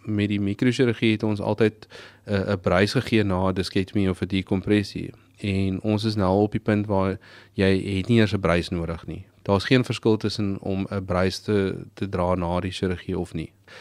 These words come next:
Daar's so min van 'n inkorting.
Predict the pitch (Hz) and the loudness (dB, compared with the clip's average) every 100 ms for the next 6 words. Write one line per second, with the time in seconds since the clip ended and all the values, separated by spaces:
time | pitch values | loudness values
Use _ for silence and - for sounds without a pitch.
0 | - - 98 104 98 - - - - - | -16 0 4 4 0 -8 -14 -16 -12 0
1 | 151 131 104 98 - - 98 92 92 - | 4 6 4 0 -4 -4 -2 -2 -6 -6
2 | 92 87 - 85 | -10 -10 -14 -16